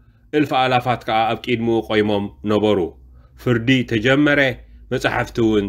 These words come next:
ተገንጸለ። ለይቲ ብራእይ ክጥምት ከለኹ እንሆ ወዲ ሰብ ዝመስል ብደበና ሰማይ ይመጽእ ነበረ።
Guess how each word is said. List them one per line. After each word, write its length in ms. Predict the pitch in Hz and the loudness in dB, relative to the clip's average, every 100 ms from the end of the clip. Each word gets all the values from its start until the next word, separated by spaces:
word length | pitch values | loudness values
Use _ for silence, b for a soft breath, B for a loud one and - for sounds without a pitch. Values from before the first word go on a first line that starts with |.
| 98 | -4
ተገንጸለ። 540 | 107 98 101 - 104 95 76 - - _ _ - - - - - - - - - - - - - - - - - - - - | -2 0 -2 -2 0 0 -2 -10 -20 _ _ -20 -20 -20 -20 -20 -20 -20 -20 -20 -20 -20 -20 -20 -20 -20 -20 -20 -20 -20 -6
ለይቲ 260 | - 156 - 196 | 4 4 4 0
ብራእይ 400 | 160 165 156 156 143 | 2 4 4 2 0
ክጥምት 420 | 139 139 139 135 | -4 -2 -2 -2
ከለኹ 340 | 139 139 131 139 135 | -2 -2 -2 0 0
እንሆ 260 | 127 131 135 | 0 0 0
ወዲ 220 | 127 120 117 | 2 0 2
ሰብ 200 | 139 117 | 0 2
ዝመስል 440 | 117 123 117 127 | 0 -2 -2 -4
ብደበና 400 | 113 117 120 120 123 117 | 0 0 2 0 0 -2
ሰማይ 380 | 127 120 120 117 | -2 0 0 -2
ይመጽእ 440 | 117 113 120 120 113 | -2 -2 -2 0 0
ነበረ። 300 | 113 113 | 2 2